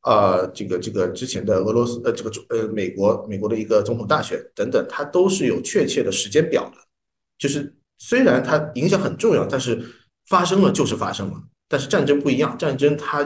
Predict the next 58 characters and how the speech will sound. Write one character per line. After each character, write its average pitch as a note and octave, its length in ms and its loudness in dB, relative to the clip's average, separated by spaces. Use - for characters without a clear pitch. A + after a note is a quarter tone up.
一 G3 140 0
直 - 160 -6
在 B2 340 -4
按 D3 140 0
照 C3 260 4
自 - 120 -6
身 D3+ 140 0
的 C3 40 -2
节 G2+ 160 0
奏 B2 240 2
变 D#3 240 4
化， D#2+ 220 -8
而 B2+ 120 0
且 G#2+ 240 -2
这 - 80 -4
个 A#2+ 80 -2
节 G#2 200 0
奏 A#2+ 180 4
可 - 160 -6
能 G2+ 180 -2
由 A2+ 120 0
于 A#2 80 0
双 C#3+ 240 0
方 D3 100 0
的 B2 60 0
博 G2+ 200 -2
弈， - 240 -4
未 D3+ 120 8
来 A2+ 80 6
会 D3 140 2
怎 - 120 -2
么 - 80 -4
样 G2+ 280 -4
也 G2 180 -4
不 - 140 -6
清 F#3+ 220 2
楚， - 200 -4
所 D3+ 160 0
以 D3 60 4
它 - 160 0
的 F3 120 -2
影 D#3+ 140 0
响 G#2+ 140 -2
时 - 240 -8
间 B2+ 180 0
会 C3+ 140 -2
相 G3 420 -4
对 G3 160 0
的 G#2 80 -4
更 A#2+ 180 0
长 - 300 -8
一 A#2 60 -6
些。 - 260 -10
那 E3+ 60 0
么 F3+ 80 2
即 E4 160 6
使 - 340 2
从 B2+ 340 -2